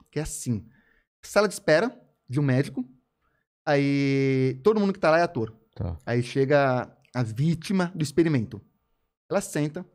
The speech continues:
Speaker 1: só que aí toca um sinal e todo mundo levanta. <laughs> E senta. Ela olha. Na terceira vez que toca o sinal, ela já tá levantando junto.
Speaker 2: Ca-,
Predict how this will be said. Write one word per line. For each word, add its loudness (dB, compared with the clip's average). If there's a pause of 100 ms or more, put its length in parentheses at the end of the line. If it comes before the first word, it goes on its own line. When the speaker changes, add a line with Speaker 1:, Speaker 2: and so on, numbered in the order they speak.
(220)
Speaker 1:
só -8
que -6
aí -4
toca -8
um -8
sinal -4 (460)
e -18
todo -6
mundo -2
levanta. -4 (480)
<laughs> -8 (560)
E -12
senta. -10 (420)
Ela -12
olha. -10 (1400)
Na 4
terceira 0
vez 4
que -12
toca 2
o -10
sinal, 2
ela 2
já 0
tá 0
levantando 2
junto. -6 (560)
Speaker 2:
Ca-, -10